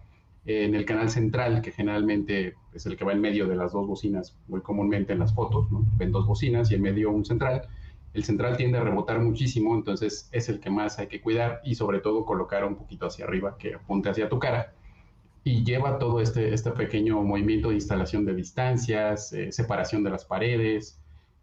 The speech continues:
eh, para evitar esas, esas reverberaciones. En otro, en otro punto de mi casa, por ejemplo, en mi sala, yo tengo bocinas cóncavas que se usan generalmente en exteriores o en yates.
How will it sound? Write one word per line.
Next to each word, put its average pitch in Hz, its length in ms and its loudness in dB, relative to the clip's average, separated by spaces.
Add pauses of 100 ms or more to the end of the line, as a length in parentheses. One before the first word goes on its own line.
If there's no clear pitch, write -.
(100)
eh, 98 760 -4
para 107 160 0
evitar 104 320 0
esas, - 320 -4
esas 113 220 0
reverberaciones. 101 720 0 (720)
En 131 140 2
otro, 165 360 0
en 135 80 2
otro 139 540 2
punto 143 240 2
de - 80 2
mi - 40 0
casa, 123 300 0
por 104 80 -2
ejemplo, 113 220 2
en 104 80 2
mi 107 100 2
sala, 117 460 0 (260)
yo 107 200 -4
tengo 110 280 2
bocinas 110 500 0
cóncavas 131 720 -2 (560)
que - 80 -4
se 117 100 0
usan 113 200 2
generalmente 104 680 0
en 101 120 2
exteriores 113 520 0
o 101 60 -2
en 98 100 2
yates. 113 480 -4